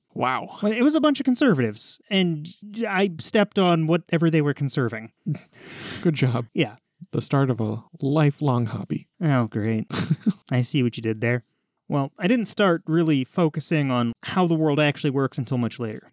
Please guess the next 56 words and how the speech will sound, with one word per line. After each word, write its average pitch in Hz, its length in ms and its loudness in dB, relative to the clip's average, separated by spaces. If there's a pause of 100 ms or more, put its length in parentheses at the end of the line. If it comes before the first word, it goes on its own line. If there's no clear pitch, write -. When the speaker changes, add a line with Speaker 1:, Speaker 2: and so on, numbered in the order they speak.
Speaker 2:
And 147 120 -2
I 147 40 2
had 165 160 2
this 165 200 -2
one 170 160 2
asshole 143 480 0
friend, 120 380 -2 (140)
who 143 80 -6
will 127 80 -2
go 135 200 0
unnamed. 135 520 -2 (140)
Speaker 1:
Mm-hmm. 123 220 0 (200)
Speaker 2:
Me 220 200 2
and 220 100 2
asshole 180 500 2
used 165 240 -4
to 139 220 0
argue 165 360 2
for 123 140 -6
the 117 80 -4
fun 139 200 -2
of 104 80 -8
it. - 140 -14 (120)
We 147 80 0
both 165 220 2
actually 170 420 2
enjoyed 139 280 2
arguing. 135 440 -2 (240)
Often 175 360 2
we 147 100 2
would 127 240 -2 (100)
shitpost 156 540 0
online 131 560 2
or 110 220 -4
debate 139 280 0
people, 113 380 -6 (160)
and 196 180 2
I 185 60 4
did 190 160 2
all 180 160 4
those 160 260 2
dishonest 147 720 0
arguing 143 440 0
tactics 131 480 -2
where 131 100 0
I 123 80 2
would 120 240 -2 (160)
dig 160 180 2
into 160 120 2
the 131 80 -4
semantics 143 520 0
of 143 60 0
what 127 140 0
they 120 120 2
said 131 400 2
if 113 240 -2